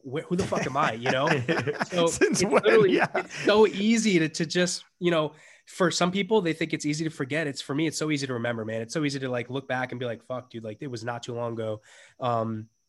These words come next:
Speaker 1: that I started way, way, way behind where I am right now." So, yeah, so I definitely do think it's healthy to an extent, but I think anybody who does this for the right reasons will always have that, that syndrome. Because if you're doing this to, to help other people succeed as well, to help inspire the next gen,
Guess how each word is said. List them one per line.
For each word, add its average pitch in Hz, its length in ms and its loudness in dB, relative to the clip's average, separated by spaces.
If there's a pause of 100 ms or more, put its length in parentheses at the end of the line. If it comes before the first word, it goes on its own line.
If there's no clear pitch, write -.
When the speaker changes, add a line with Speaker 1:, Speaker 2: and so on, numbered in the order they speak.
(400)
Speaker 1:
that 139 140 2
I 135 60 4
started 131 420 2
way, 127 400 0
way, 127 380 0
way 117 420 -2 (300)
behind 120 320 -4
where 113 160 -2
I 113 80 0
am 107 140 0
right 101 140 -6
now." 107 200 -6
So, 113 380 -4 (400)
yeah, 123 200 2
so 160 140 2
I 156 60 6
definitely 202 220 2
do 165 80 2
think 147 140 0
it's 131 120 -4
healthy 135 260 -2
to 131 100 -6
an 123 60 -2
extent, 127 380 -2
but 127 100 -4
I 120 80 -2
think 139 260 -4
anybody 139 420 -2
who 123 340 -6
does 123 280 -4
this 135 140 -6
for - 140 -12
the 120 80 -6
right 117 200 -8
reasons 131 420 -6
will 120 100 -6
always 113 280 -6
have 107 180 -8
that, 107 300 -10
that 117 220 -8
syndrome. 110 380 -8
Because 107 340 -10 (260)
if 123 120 -8
you're 214 100 0
doing 156 300 0
this 151 180 -4
to, 120 420 -4 (340)
to 131 80 -4
help 139 340 -4
other 127 180 -6
people 135 280 -8
succeed 123 340 -8
as 110 120 -8
well, 113 240 -6
to 117 120 -12
help 131 180 -8
inspire 127 460 -4
the 123 80 -4
next 117 200 -8
gen, 113 520 -8